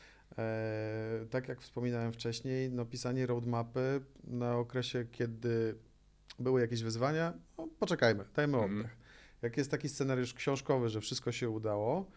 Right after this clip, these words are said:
Speaker 1: e, no to czemu nie skorzystać z pozostałych funkcjonalności? To też dużo, dużo zależy od tego, co udało nam się uruchomić po go live'ie.
Speaker 2: Mhm.
Speaker 1: Bo może być też taki scenariusz, w którym nasze oryginalne oczekiwania co do tego, co powinno być odpalone, versus to, co się nam udało odpalić,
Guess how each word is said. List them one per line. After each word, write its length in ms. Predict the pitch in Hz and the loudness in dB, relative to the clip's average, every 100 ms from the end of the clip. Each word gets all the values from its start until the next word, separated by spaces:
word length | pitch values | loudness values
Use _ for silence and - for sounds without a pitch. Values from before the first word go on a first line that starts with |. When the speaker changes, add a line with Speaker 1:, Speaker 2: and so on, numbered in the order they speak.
| - - - | -20 -20 -8
Speaker 1:
e, 340 | 120 120 113 - | -4 -2 -2 -2
no 140 | 113 | -2
to 120 | 117 | -2
czemu 220 | 147 151 147 | 0 2 2
nie 100 | 143 | 0
skorzystać 680 | - 131 123 131 135 135 143 127 | 0 0 0 0 -2 -2 -4 -6
z 100 | - | -4
pozostałych 460 | 127 135 156 131 | -2 0 2 2
funkcjonalności? 680 | 123 113 - 104 101 101 - | 0 -4 -4 -6 -6 -10 -6
To 120 | 120 | -2
też 160 | 117 156 | 0 2
dużo, 360 | 160 143 135 | 2 0 0
dużo 340 | 131 127 139 147 | -2 -4 -2 0
zależy 380 | 131 131 127 120 | 0 0 0 -2
od 160 | 113 | -4
tego, 440 | - 143 151 151 - - | -4 0 0 0 -4 -12
co 380 | - 151 175 180 | 0 4 4 2
udało 400 | 131 127 131 135 | -2 2 4 4
nam 200 | 131 127 | 2 0
się 140 | 127 - | -2 0
uruchomić 460 | 135 131 131 127 | 2 4 2 0
po 120 | 123 117 | 0 0
go 80 | |
live'ie. 340 | 107 98 - - - - | 0 -2 -6 -16 -12 -10
Speaker 2:
Mhm. 240 | 90 92 | -8 -6
Speaker 1:
Bo 100 | 117 | 0
może 260 | 147 214 165 | 0 2 0
być 120 | 127 | 0
też 160 | 120 | -2
taki 200 | 123 117 | -2 -4
scenariusz, 580 | - - 123 113 113 151 | -4 -2 0 2 2 0
w 40 | - | 0
którym 400 | 127 131 135 143 - - - - - - | 0 2 2 0 -6 -20 -20 -20 -16 0
nasze 360 | 123 135 - | 2 4 2
oryginalne 600 | 123 127 123 127 139 175 160 | 4 4 6 6 6 8 6
oczekiwania 600 | - 135 123 110 107 104 | 4 0 -2 -2 -2 -4
co 120 | 120 | -2
do 120 | 117 | 0
tego, 380 | 117 110 110 107 | 0 0 -2 -4
co 160 | - 127 | -4 0
powinno 360 | 143 127 120 | 4 4 2
być 160 | 107 107 | 0 -2
odpalone, 600 | 110 - 110 107 110 117 | -4 -2 -2 -2 -2 -2
versus 360 | 117 123 131 127 | -2 -2 -4 -2
to, 120 | 139 | -2
co 140 | 139 | 0
się 140 | 131 127 | 0 2
nam 220 | 123 123 | 0 0
udało 540 | 131 123 131 160 156 117 | 0 2 6 8 8 6
odpalić, 720 | 113 - 117 110 104 - | 0 0 0 0 -2 -8